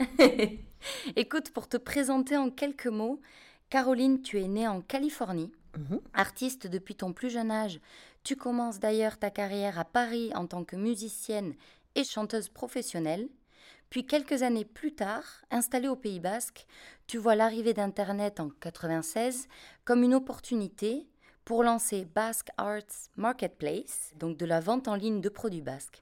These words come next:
Speaker 1: Vite après, tu fondes ta société web et développement numérique, actuellement appelée PIC Digital, et qui est composée de quatorze employés aujourd'hui. Comment tu pourrais expliquer ce parcours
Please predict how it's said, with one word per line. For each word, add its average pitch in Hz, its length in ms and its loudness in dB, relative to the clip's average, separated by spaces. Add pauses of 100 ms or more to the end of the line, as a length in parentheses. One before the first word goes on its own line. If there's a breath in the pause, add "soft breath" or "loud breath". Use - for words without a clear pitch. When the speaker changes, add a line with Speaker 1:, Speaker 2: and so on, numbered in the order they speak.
(160)
Speaker 1:
Vite 214 240 -2
après, 226 380 0
tu 196 160 -10
fondes 254 300 0
ta 233 100 2
société 196 480 -6
web 156 360 -2 (180)
et 240 80 2
développement 202 500 -2
numérique, 185 680 -6
actuellement 196 580 0
appelée 156 380 -4
PIC - 580 -6
Digital, 180 800 -4
et 190 100 -6
qui 185 160 -6
est 180 40 -4
composée 185 480 -6
de 170 100 -8
quatorze 226 580 -8
employés 190 400 -8
aujourd'hui. 156 680 -10 (120)
Comment 240 460 4 (440 soft breath)
tu 240 120 -4
pourrais 208 240 2
expliquer - 480 -6
ce 175 280 -6
parcours - 680 -6